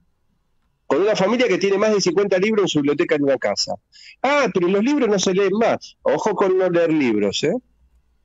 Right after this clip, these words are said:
Y se lo está diciendo la persona de tecnología.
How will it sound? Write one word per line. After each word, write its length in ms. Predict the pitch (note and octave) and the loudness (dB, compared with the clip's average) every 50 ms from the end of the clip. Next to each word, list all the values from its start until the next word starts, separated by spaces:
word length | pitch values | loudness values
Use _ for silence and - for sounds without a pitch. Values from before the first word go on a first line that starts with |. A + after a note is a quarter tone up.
| _ _ _ _ _ _ _ _ _ _ _ _ - | _ _ _ _ _ _ _ _ _ _ _ _ -4
Y 100 | - A#2+ | -2 -2
se 140 | - - | 0 0
lo 80 | G#2 G#2+ | 0 0
está 140 | - - D3 | 0 0 0
diciendo 440 | D3 D3+ - E3 E3 F3 F#3 G3+ F#3+ | 0 0 0 0 0 0 0 0 0
la 100 | D3+ A#2+ | 0 0
persona 360 | A2 A#2 - - D3+ D#3 E3 | 0 -2 0 0 0 2 2
de 120 | D3 C3 | 0 0
tecnología. 680 | - C3 A#2+ A#2+ A#2+ A#2 B2 A#2+ - - D#3+ B2+ G2+ F#2 | 0 0 0 2 2 2 0 0 0 0 0 0 0 -2